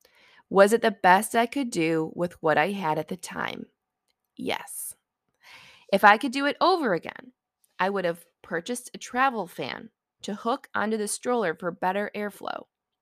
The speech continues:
purchased a travel white noise machine to use in the stroller, and taken her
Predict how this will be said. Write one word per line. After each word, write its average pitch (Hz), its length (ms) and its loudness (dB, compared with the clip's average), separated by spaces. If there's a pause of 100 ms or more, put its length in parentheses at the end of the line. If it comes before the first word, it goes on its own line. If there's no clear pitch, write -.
(480)
purchased 240 680 -2
a 190 80 -6
travel 214 560 -2
white 190 240 -2
noise 220 720 -2
machine 156 500 -6
to 165 120 -12
use 196 400 -6
in 190 80 -6
the 175 80 -6
stroller, 143 640 -6 (560)
and 180 160 -4
taken 202 420 -6
her 240 180 -4